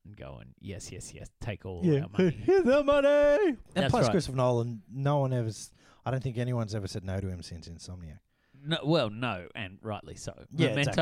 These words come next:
Speaker 2: exactly.
Speaker 1: is, like, a bonkers film, and Insomnia is a bonkers
Speaker 2: Yeah,
Speaker 1: film.
Speaker 2: exactly.
Speaker 1: And, like, really, he's not made a dud
Speaker 2: No.
Speaker 1: at all.
Speaker 2: No.
Speaker 1: Um, and so he's one of those rare sort of filmmakers.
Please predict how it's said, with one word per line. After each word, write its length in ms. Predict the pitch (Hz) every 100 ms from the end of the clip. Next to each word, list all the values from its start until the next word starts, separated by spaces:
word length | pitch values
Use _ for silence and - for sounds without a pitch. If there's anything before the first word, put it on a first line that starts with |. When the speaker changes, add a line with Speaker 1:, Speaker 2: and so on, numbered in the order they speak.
| 139 139 127 67
Speaker 2:
exactly. 60 | -
Speaker 1:
is, 560 | 123 113 113 110 104
like, 240 | 110 104 101
a 60 |
bonkers 480 | 101 98 107 - 95
film, 300 | - 127 131
and 80 | 107
Insomnia 500 | 95 - 135 147 147
is 80 | 135
a 60 |
bonkers 340 | 127 135 127 127
Speaker 2:
Yeah, 220 | 160 165
Speaker 1:
film. 120 | 135
Speaker 2:
exactly. 380 | 131 143 131 117
Speaker 1:
And, 160 | 110 107 - - -
like, 340 | 147 139 - _ -
really, 480 | 143 170 170 156 - _
he's 300 | - 123 107
not 320 | 123 117 -
made 240 | 107 98 98
a 60 |
dud 360 | 90 92 - - _ -
Speaker 2:
No. 240 | 143 147 - _ -
Speaker 1:
at 140 | 107 104
all. 280 | 87 - -
Speaker 2:
No. 120 | 123 127
Speaker 1:
Um, 520 | 123 117 113 107 107 -
and 180 | 123 123
so 160 | 135 120
he's 180 | 135 139
one 200 | 147 147
of 60 |
those 200 | 131 113
rare 640 | 113 117 113 110 107 101 - _
sort 340 | - - 101
of 280 | 95 92 -
filmmakers. 640 | 113 104 95 90 - -